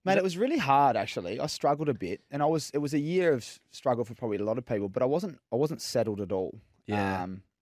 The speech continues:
Speaker 1: I was on the road. I wa-, I had a few commitments in Perth, and because of these border restrictions, as we know,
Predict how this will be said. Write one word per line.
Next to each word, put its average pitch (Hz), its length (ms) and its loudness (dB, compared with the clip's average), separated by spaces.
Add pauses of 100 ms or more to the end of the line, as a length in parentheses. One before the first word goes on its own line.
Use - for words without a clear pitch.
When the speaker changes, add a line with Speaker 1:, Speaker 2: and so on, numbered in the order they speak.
(220)
Speaker 1:
I 101 60 -6
was 101 120 -6
on 117 140 -4
the 98 80 -6
road. 101 420 0
I 98 60 0
wa-, 95 180 -2
I 98 60 -4
had 107 160 -6
a 101 80 -4
few 113 180 -10
commitments 104 480 -10
in 98 100 -10
Perth, 113 520 -2 (100)
and 101 280 -12
because 117 260 -6
of 98 80 -2
these 98 200 -4
border 101 360 -4
restrictions, 98 500 -8
as 98 160 0
we 90 120 -8
know, 92 380 -8